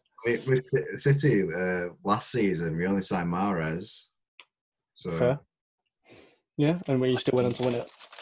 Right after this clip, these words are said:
Speaker 1: Yeah. Like, they could, like, sign one player and still win it, so. But, yeah. Be interesting if they match United.
Speaker 2: Yeah.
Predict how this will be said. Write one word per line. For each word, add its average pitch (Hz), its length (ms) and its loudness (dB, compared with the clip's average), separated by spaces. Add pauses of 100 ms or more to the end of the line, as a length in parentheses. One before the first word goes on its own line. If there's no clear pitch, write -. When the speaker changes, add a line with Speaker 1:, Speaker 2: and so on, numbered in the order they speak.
(160)
Speaker 1:
Yeah. 98 120 2 (540)
Like, 98 240 -12
they 101 220 2
could, 95 220 -2 (160)
like, 92 220 0
sign 90 400 0
one 85 180 -2
player 85 360 -2
and 85 100 -6
still 85 380 -4
win 85 160 -4
it, 82 200 -8
so. 82 360 -6 (1900)
But, 95 380 0 (120)
yeah. 117 320 -4 (920)
Be 101 120 4
interesting 110 440 0
if 90 100 -2
they 98 100 0
match 98 340 0
United. 92 600 -2 (1000)
Speaker 2:
Yeah. 131 300 6